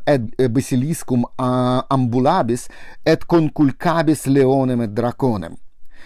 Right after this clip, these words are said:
Denique totus hic mysticus psalmus ad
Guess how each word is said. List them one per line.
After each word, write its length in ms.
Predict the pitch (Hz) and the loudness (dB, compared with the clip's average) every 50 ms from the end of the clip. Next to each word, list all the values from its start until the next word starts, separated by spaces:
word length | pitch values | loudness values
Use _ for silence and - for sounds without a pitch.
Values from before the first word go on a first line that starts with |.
| - - - | -12 -8 -4
Denique 460 | - 156 202 233 233 214 214 202 196 | 2 4 4 4 4 4 4 2 2
totus 480 | - - 226 262 - 208 147 - - - - - - | 4 4 2 2 2 0 -4 -4 -6 -10 -10 -10 -10
hic 300 | - - - 185 - - | -6 -2 -2 -2 0 0
mysticus 680 | 131 135 156 202 226 - - - 143 - - 120 113 - | 0 2 2 2 2 0 0 -4 -4 -2 -2 -4 -4 -4
psalmus 680 | - - - - 165 175 180 165 135 110 117 143 - - - - - | -8 -6 2 4 4 4 4 2 0 0 -2 -4 -4 -6 -8 -4 0
ad 220 | 156 156 135 120 | 0 0 0 0